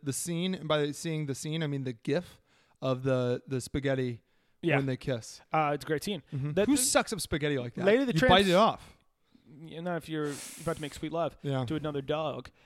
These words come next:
Speaker 2: Um, but, uh, the, the Lady and the Tramp, the old movie is the one with the Siamese cats or whatever.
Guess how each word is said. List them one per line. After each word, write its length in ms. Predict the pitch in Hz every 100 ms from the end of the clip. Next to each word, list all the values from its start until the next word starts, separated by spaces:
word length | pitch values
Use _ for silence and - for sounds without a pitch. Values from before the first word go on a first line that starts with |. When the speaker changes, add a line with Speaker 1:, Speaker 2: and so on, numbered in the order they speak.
| _
Speaker 2:
Um, 320 | 156 156 151 139
but, 140 | 180
uh, 140 | 165 147 - _ _
the, 100 | - 208
the 380 | 185 202 185 170 185
Lady 160 | 240
and 60 | 220
the 40 |
Tramp, 240 | - 226 214
the 100 | 180
old 180 | 185 190
movie 180 | 190 170
is 60 |
the 60 | 160
one 120 | 170
with 100 | 160
the 100 | 151
Siamese 400 | - 170 170 160
cats 380 | - 170 170 -
or 60 | 175
whatever. 340 | 170 165 165